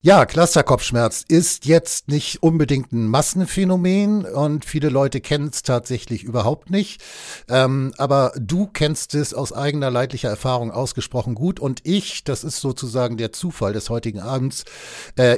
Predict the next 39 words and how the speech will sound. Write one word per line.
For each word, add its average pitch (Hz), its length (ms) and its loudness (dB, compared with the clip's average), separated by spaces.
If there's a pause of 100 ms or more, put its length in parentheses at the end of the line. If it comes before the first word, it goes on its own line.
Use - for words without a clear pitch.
ich 131 100 -2
selbst 139 440 4
bin 131 160 0
auch 143 260 2
ein 107 240 -2
Clusterkopfschmerzkandidat, 104 1900 -2
wenn 110 180 -2
auch 113 180 -4
nicht 117 240 -4
in 104 120 -2
dem 110 220 0
Ausmaß, 107 760 0 (440)
ähm, 104 400 0
wie 104 60 0
das 101 160 -2
Ganze 104 260 -4
bei 101 140 2
dir 101 380 0 (480)
sich - 300 -4
zeigt. - 640 -2
Aber 120 480 4
bevor 123 680 2
wir 143 300 0
jetzt, 123 580 -4
ähm, 117 260 -2
weiterverfahren, 139 800 0
sollten 123 320 0
wir 127 100 0
vielleicht 110 420 -2
für 120 220 0
diejenigen, 117 560 -2
die 110 220 -4
überhaupt 101 320 -2
gar 104 100 -2
nicht 90 160 -6
wissen, 123 260 -2
was - 200 -2
Cluster-Kopfschmerz - 960 -4
ist, - 260 -6